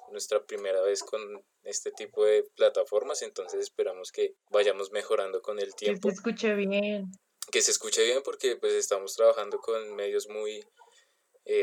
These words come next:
Speaker 1: rústicos. <laughs> Ojalá con el tiempo
Speaker 2: La
Speaker 1: podamos estar
Speaker 2: distancia.
Speaker 1: mejorando la, la maldita distancia, porque estamos una por allá en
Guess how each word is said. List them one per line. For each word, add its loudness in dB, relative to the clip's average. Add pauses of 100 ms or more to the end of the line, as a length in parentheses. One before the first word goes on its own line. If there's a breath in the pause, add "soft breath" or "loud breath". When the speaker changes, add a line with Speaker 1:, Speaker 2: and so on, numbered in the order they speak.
(140)
Speaker 1:
rústicos. -4 (260)
<laughs> 0 (440 loud breath)
Ojalá 4
con -2
el 2
tiempo -2
Speaker 2:
La -2
Speaker 1:
podamos 4
estar 4
Speaker 2:
distancia. -2
Speaker 1:
mejorando 6 (440)
la, -2 (200)
la 4
maldita 0
distancia, 2 (160)
porque -2
estamos -4 (720)
una -6
por 4
allá 2 (200)
en -14